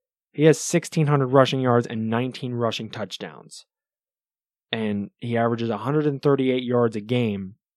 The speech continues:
But I think the more impressive stat is the yards per carry. Six point six yards per tote per game, leading to a hundred and thirty-eight game,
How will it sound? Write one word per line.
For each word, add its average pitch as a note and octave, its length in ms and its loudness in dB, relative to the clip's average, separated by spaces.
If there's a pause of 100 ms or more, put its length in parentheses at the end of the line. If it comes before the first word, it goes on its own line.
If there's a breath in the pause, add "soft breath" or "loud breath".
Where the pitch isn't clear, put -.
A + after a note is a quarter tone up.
(280 soft breath)
But B2+ 120 0
I C3+ 40 2
think F3 160 2
the C#3+ 60 2
more C#3 340 4
impressive C3+ 540 0
stat G2 480 -10 (480)
is B2 160 -2
the A2 100 -6
yards A2+ 360 2
per A#2 160 -4
carry. G2+ 560 -12 (760)
Six - 340 -4
point D#3+ 340 -2
six - 420 -8 (200)
yards A#2+ 440 2
per B2+ 160 -6
tote A2 380 -4 (960)
per B2+ 180 2
game, A2+ 520 -2 (160)
leading A2 260 -2
to G#2+ 120 -4
a G2 60 -6
hundred A#2 280 -2
and A#2 140 -4
thirty-eight A#2 400 -2
game, G#2+ 360 -2